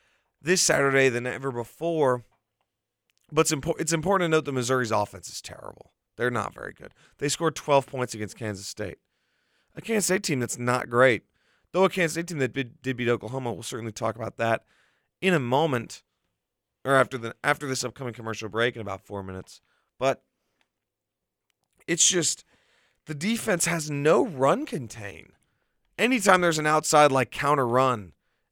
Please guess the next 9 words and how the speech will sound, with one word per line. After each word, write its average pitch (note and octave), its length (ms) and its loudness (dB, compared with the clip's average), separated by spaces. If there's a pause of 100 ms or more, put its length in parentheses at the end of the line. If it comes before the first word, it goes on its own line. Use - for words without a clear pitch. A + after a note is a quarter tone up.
(140)
every, D3+ 480 6
it's C#3+ 160 -6
like F3 140 0
the C#3+ 120 0
linebackers D3+ 580 2
are C#3+ 60 0
out D3 120 6
of C3+ 60 -6
position D3+ 560 -4